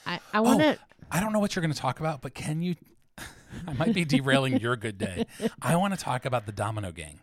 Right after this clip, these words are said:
Speaker 1: Oh, okay. We can talk about
Speaker 2: Okay.
Speaker 1: that. Yeah.
Speaker 2: Yeah.
Speaker 1: Okay. So recently I went, I'm gonna smash my good day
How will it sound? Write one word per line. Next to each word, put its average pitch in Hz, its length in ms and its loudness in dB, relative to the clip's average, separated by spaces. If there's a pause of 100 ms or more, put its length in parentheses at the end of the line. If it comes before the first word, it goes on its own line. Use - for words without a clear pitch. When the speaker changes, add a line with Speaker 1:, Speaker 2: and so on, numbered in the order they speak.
(400)
Speaker 1:
Oh, 170 260 6
okay. 117 260 -4
We 139 140 -4
can 143 100 -6
talk 131 200 -6
about 131 120 -4
Speaker 2:
Okay. 123 180 0
Speaker 1:
that. - 60 -16 (100)
Yeah. 85 140 -10
Speaker 2:
Yeah. 95 140 -6 (380)
Speaker 1:
Okay. 165 260 2
So 160 440 2 (140)
recently 202 720 -2
I 165 100 -2
went, 151 460 -2
I'm 156 80 -4
gonna 175 300 -2
smash 139 420 -4
my 139 140 -2
good 131 180 -4
day 123 360 -4